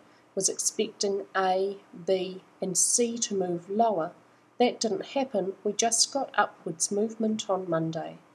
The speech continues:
So because this downwards movement subdivides perfectly as a five wave impulse, and it's really difficult to see it as a three wave structure, this is an impulse, and I think this is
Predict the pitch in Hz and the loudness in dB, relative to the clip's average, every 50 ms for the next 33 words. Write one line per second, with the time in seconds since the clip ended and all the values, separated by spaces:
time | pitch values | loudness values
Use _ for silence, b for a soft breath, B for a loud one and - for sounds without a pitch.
0 | _ b b b b b b b b b b - - 233 220 220 220 220 - - | _ b b b b b b b b b b 0 2 4 2 2 0 -6 -4 -2
1 | 277 269 262 - - 196 233 240 - - - - - 233 226 208 190 185 180 170 | -2 -2 -2 -2 0 2 2 4 4 4 2 2 2 2 2 2 0 -2 -4 0
2 | - - 208 220 240 254 240 233 196 185 175 - - - - - 226 220 220 226 | 0 2 4 4 4 2 2 0 -2 -2 -2 0 2 2 4 4 2 0 0 -2
3 | 240 226 - 190 180 175 175 175 - - - - - - - - - - 277 277 | -2 -2 0 0 0 0 0 0 0 0 0 0 -2 -12 -20 -14 -6 -2 -2 -2
4 | 254 - - - - 196 180 165 160 175 208 - - _ _ - - - 170 - | -2 -4 -8 -8 -4 -2 0 0 0 -2 -4 -10 -16 _ _ -4 -4 -4 -4 -4
5 | - - 214 214 214 220 220 220 208 185 180 175 175 175 170 - - 202 190 190 | 0 2 4 4 4 2 2 0 0 -2 0 -2 -2 -4 -4 -4 -2 -2 -2 0
6 | - - - - - - - 190 180 - - - - - - - 226 233 262 269 | 0 -2 -2 -2 -6 -4 -4 -2 -2 -2 -4 -6 -8 -8 -16 -8 -2 0 0 2
7 | 254 226 196 185 165 - 202 208 - - 226 - - 190 160 - - - - 170 | 2 0 0 -2 -4 -4 -6 -6 -4 -4 -6 -4 -2 -2 -2 -2 -6 -10 -6 -2
8 | - - - - 254 226 180 - - - - - - 180 - - - - - - | 0 4 4 4 4 2 -2 -4 -8 -14 -12 -6 -4 -2 -2 -2 -4 -6 -12 -12
9 | - - - 240 240 254 262 240 196 160 165 165 165 - - - - 185 - - | -10 -4 0 2 2 2 2 0 0 -2 -4 -4 -4 -2 -2 0 0 0 -4 -2
10 | - - - 202 226 220 - - - B B B B B B B B B B - | -4 -2 -2 -2 -4 -6 -10 -18 -20 B B B B B B B B B B -8
11 | 196 226 233 254 247 - - - - - - - 208 190 190 196 196 196 220 220 | 0 2 2 4 4 4 4 4 2 0 -2 -4 -2 0 2 2 2 2 2 0
12 | 220 - 214 185 165 160 165 - - - 185 175 165 170 165 - 240 240 233 233 | -2 -2 0 0 0 0 0 0 -2 0 0 -2 -2 -2 -2 0 0 0 0 0
13 | - - 196 190 - - - 214 - - - 240 - | -4 -2 0 2 2 2 2 0 0 -2 -2 -4 -6